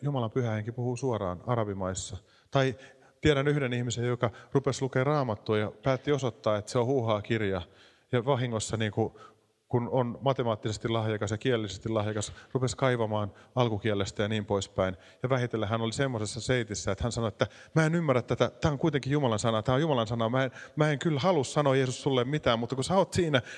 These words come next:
niin ota mut, ei kun älä ota, ei kun siis. Ja, ja sitten loppujen lopuksi hän sanoi Jeesukselle, että mä haluan olla sun opetuslapsi, koska tää on ainoa kirja, joka on totta.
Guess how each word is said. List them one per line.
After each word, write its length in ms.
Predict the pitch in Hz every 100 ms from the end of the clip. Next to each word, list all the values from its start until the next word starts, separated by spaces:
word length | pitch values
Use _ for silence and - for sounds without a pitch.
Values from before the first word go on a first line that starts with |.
| -
niin 180 | 151 131
ota 260 | 147 185 156
mut, 220 | 139 135
ei 100 | 185
kun 160 | 196
älä 140 | 202 190
ota, 240 | 185 151 - -
ei 100 | 190
kun 120 | 175
siis. 260 | 151 180 - - - - - - _ -
Ja, 140 | - 170
ja 80 |
sitten 320 | 156 175 - 131 - -
loppujen 380 | 180 180 156 139
lopuksi 400 | 131 127 147 120 -
hän 260 | 147 131 113 - - _ _ _ _ _ _ _
sanoi 300 | - 135 120
Jeesukselle, 360 | 113 110 - 104
että 140 | 131
mä 40 |
haluan 220 | 131 127 110
olla 100 | 101
sun 180 | -
opetuslapsi, 560 | 117 110 98 - 98 -
koska 220 | 107 -
tää 160 | - 117
on 80 | 113
ainoa 260 | 110 98
kirja, 240 | - 101 87
joka 140 | 92
on 60 | 90
totta. 320 | 104 -